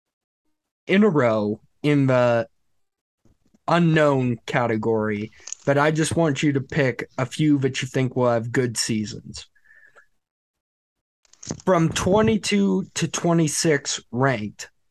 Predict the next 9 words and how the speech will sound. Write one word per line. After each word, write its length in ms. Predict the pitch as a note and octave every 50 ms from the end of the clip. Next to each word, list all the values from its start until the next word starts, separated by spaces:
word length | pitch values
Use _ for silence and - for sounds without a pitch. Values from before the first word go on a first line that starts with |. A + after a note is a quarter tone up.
| _ _ _ _ _ _ _ _ _ _ _ _ - - - _ _ _
twenty-one 580 | - - A3 A3+ A3 G3 D#3 C3+ B2 B2+ A2+ G2+
actually, 540 | G2 G2+ G2+ - - - F#2+ G2+ G2 G2+ -
let's 220 | - D#3+ F3 E3 -
just 300 | - F3+ E3 - - -
throw 240 | C3 A#2+ A#2 A2+ A2+
'em 120 | A2 G#2+
in. 240 | G#2+ G#2+ G#2+ G2+ G2+ - - - - _ _ _ _ C3
Jameis, 760 | A#2+ C3+ D3 E3 F#3 G#3 G#3 A3 A3 G#3 G#3 - - - - _ _ _ _ -
Tua, 540 | - - E3+ D#3 D#3 D#3+ D#3 D3+ D3 D3